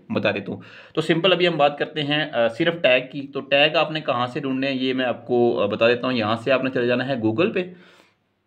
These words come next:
Google पे जाके आपने सिंपल सा सर्च करना है, अ, कोई मुश्किल काम नहीं है।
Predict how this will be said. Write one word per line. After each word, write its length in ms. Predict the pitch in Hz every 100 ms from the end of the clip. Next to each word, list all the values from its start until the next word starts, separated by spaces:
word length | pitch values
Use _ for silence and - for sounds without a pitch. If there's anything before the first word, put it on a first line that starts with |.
| _ _ - 113
Google 260 | 151 185 175
पे 60 |
जाके 360 | 147 123 120 147
आपने 340 | 120 123 139
सिंपल 400 | 139 190 180 185
सा 160 | 180 165
सर्च 260 | 151 135
करना 260 | - 120 120
है, 300 | 127 127 127
अ, 40 | -
कोई 400 | 113 113 113 131
मुश्किल 300 | 120 120 -
काम 240 | 131 131
नहीं 160 | 127 131
है। 280 | 123 120